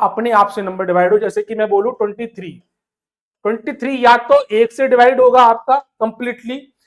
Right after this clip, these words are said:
या फिर ट्वेंटी थ्री से completely divisible होगा। ऐसे number को बोलते हैं prime number बोलते हैं। ठीक है, तो प्राइम number कौन सा होता है? जो कि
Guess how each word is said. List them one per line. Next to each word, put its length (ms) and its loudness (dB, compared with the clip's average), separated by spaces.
या 300 6
फिर 240 -6
ट्वेंटी 420 -6
थ्री 260 -10
से 140 -6
completely 500 -2
divisible 540 -4
होगा। 460 -6
ऐसे 180 -4
number 240 -2
को 160 -4
बोलते 240 -2
हैं 80 -8
prime 280 -2
number 260 -6
बोलते 280 -20
हैं। 60 -20
ठीक 200 -18
है, 80 -20
तो 60 -4
प्राइम 280 0
number 220 -2
कौन 220 0
सा 120 0
होता 300 2
है? 240 -2
जो 160 4
कि 160 -8